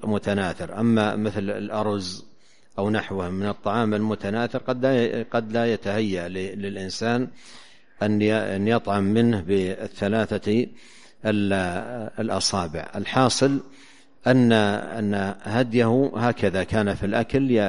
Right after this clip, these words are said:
يأكل بالثلاثة الأصابع. ولهذا أخبر أنس أنه كان إذا أكل طعاما لعق أصابعه الثلاثة، لأنه إنما كان يأكل بها فقط، إنما ي-، فالإصبعان الآخران لا ي-، لا،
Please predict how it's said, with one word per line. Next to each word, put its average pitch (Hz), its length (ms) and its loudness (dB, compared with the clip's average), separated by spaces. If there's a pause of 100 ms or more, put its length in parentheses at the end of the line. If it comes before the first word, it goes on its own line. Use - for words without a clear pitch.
(180)
يأكل 110 400 0
بالثلاثة 107 1400 -2
الأصابع. 113 560 -2
ولهذا 127 540 0
أخبر 110 460 -4
أنس 131 300 -4
أنه 110 360 0
كان 120 260 0
إذا 117 400 -2
أكل 117 300 -2
طعاما 139 560 -4 (480)
لعق 127 400 2
أصابعه 113 1040 2
الثلاثة، 127 640 0
لأنه 123 440 2
إنما 135 340 4
كان 147 300 -2
يأكل 123 360 2
بها 95 280 -2
فقط، 87 420 -8 (800)
إنما 101 340 0
ي-، 104 140 -2
فالإصبعان 107 920 0
الآخران 113 580 -2
لا 147 100 2
ي-، 120 140 4
لا، 113 500 2